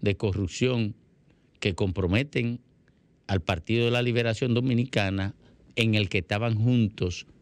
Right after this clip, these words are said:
la gente de la Fuerza del Pueblo y la gente del P L D, hoy separados. La verdad es que el Ministerio Público Independiente está ante un dilema, ante una trampa,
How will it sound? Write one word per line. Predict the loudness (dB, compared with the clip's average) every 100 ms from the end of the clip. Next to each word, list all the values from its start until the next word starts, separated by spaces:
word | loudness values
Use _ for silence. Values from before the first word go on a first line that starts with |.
| _
la | -4 0
gente | 0 0 0
de | -2
la | -2
Fuerza | -4 -4 -2
del | -2
Pueblo | 0 0 0
y | 0
la | 0
gente | 0 0 0
del | 0 0
P | -2 -2
L | 0 0
D, | 0 -2 -6 _ _ _
hoy | -2 0 0
separados. | -2 -4 -4 -4 -4 -8 -12 -18 -20 -20 _ -20 _ _ _ _ _ -20 _ -20 _ _ _ -20 -18 -16 -14 -12 -2
La | 2 4
verdad | 4 4 4 4
es | 2 2
que | 2
el | 2 -2 -10 _ _ 0
Ministerio | 2 2 2 2 2 0
Público | 0 0 2 2
Independiente | 2 2 2 2 2 2 2
está | 2 0 0 0 -4 0
ante | 0 2 2
un | 2 2
dilema, | 2 4 4 2 0 -4 -10 -20 -20 -20 -20 -20 _ _ _ _ -2
ante | 2 2 2 2
una | 4 2 0
trampa, | 2 2 2 2 0 -2 -4